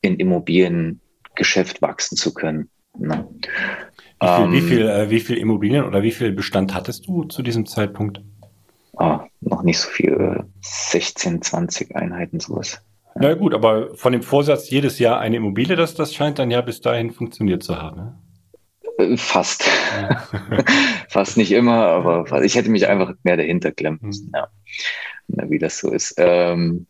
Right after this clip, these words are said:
Speaker 1: genau, und dann kam die Zeit, also du kennst ja mein Verhältnis, ich bin ja immer noch im Angestelltenverhältnis, angestellter, äh,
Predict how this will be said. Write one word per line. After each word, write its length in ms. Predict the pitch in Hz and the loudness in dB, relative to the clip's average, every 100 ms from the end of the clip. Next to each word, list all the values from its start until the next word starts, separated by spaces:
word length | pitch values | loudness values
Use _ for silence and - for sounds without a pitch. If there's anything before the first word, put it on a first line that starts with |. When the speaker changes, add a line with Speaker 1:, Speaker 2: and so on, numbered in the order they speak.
| _ | _
Speaker 1:
genau, 300 | 90 78 73 | 2 2 0
und 260 | 80 80 - | 0 -4 0
dann 420 | 85 101 127 135 | 2 2 2 0
kam 500 | - 101 101 110 104 | 0 2 2 0 0
die 160 | 92 82 | 0 -2
Zeit, 500 | - 87 95 110 - | -2 0 0 0 0
also 280 | 87 98 - - - - - - - _ _ _ _ _ _ - - _ | 2 2 2 -14 -14 -14 -14 -16 -20 _ _ _ _ _ _ -20 -20 _
du 80 | - | -2
kennst 260 | - 107 107 | 2 2 4
ja 60 | |
mein 200 | 98 98 | 2 2
Verhältnis, 460 | - 98 98 98 - | 4 2 4 0 0
ich 240 | - - _ | -2 -2 _
bin 140 | 98 | 2
ja 80 | 95 | 4
immer 200 | 101 98 | 4 4
noch 140 | 95 | 4
im 100 | 95 | 2
Angestelltenverhältnis, 1040 | 80 104 98 107 101 98 98 95 104 98 - | 2 2 4 2 4 2 2 4 2 0 -2
angestellter, 840 | 92 87 - - 90 - - - | 0 0 0 -2 -2 -2 -4 -2
äh, 360 | - 85 - 85 | 0 0 0 -2